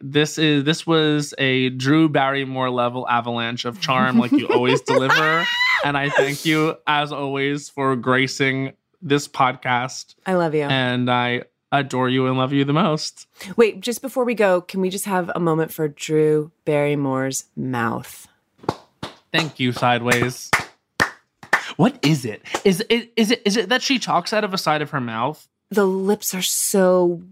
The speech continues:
Speaker 2: gor-, I, I could draw her lips. And the, and it's a little bit of a, we're just doing a little bit of an Elvis lip.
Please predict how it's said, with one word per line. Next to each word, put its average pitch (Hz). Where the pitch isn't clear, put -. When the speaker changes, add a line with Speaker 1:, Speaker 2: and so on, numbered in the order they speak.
Speaker 2:
gor-, 185
I, 220
I 220
could 214
draw 170
her 156
lips. -
And 202
the, -
and 208
it's 185
a 202
little 208
bit 208
of 190
a, 170
we're 175
just 170
doing 180
a 165
little 175
bit 175
of 160
an 156
Elvis 139
lip. 127